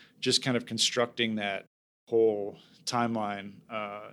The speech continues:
and, and kinda seeing what, what works. 'Cause, you know, one click close doesn't really, it, it doesn't work. And that's how a lot of things are displayed. Like, if you see things in a table, you'll see the different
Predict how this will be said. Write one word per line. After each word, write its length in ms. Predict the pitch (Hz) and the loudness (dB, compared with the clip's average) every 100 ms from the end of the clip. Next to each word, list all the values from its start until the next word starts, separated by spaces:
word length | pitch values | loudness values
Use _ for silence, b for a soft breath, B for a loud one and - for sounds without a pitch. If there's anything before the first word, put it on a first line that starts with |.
| - | -10
and, 220 | 110 107 | -8 -8
and 360 | 113 104 101 - | -8 -8 -10 -12
kinda 240 | - 107 101 | -6 -4 0
seeing 380 | - 131 120 | 2 4 2
what, 320 | 107 104 104 110 | 0 -4 -6 -8
what 180 | 104 | -6
works. 260 | 104 107 - | -4 -6 -6
'Cause, 260 | - 104 - _ B B B B | -4 -4 -4 _ B B B B
you 80 | 117 | -4
know, 100 | 101 | -2
one 240 | 98 127 123 | 0 0 2
click 260 | - 117 | 4 4
close 380 | - 117 110 101 | 2 -2 0 -2
doesn't 240 | 95 98 | -6 -8
really, 300 | 95 95 92 - B B B B | -6 -4 -6 -8 B B B B
it, 200 | 120 107 | -8 -6
it 140 | 117 | -4
doesn't 220 | 107 110 101 | 0 -2 -2
work. 140 | 104 | 0
And 80 | 123 | 6
that's 200 | 156 - | 6 6
how 340 | 151 139 113 - | 6 6 4 0
a 60 | |
lot 180 | 117 117 | 0 0
of 80 | 117 | 0
things 180 | 123 110 | -2 -2
are 60 | |
displayed. 500 | 101 101 - 131 117 - - | -2 -4 -2 -4 -4 -14 -10
Like, 140 | 101 | -6
if 100 | 110 | -4
you 140 | 110 101 | -4 -2
see 480 | - - 127 127 123 | 0 2 4 4 2
things 580 | 120 113 107 104 - - b b b | 0 -2 -2 -4 -6 -8 b b b
in 80 | 110 | -4
a 60 | 107 | 0
table, 460 | 120 131 107 98 | 6 8 6 -2
you'll 160 | 98 101 | -6 -2
see 280 | - 110 107 | -2 -2 -2
the 80 | |
different 360 | 104 104 104 104 | -4 -6 -8 -10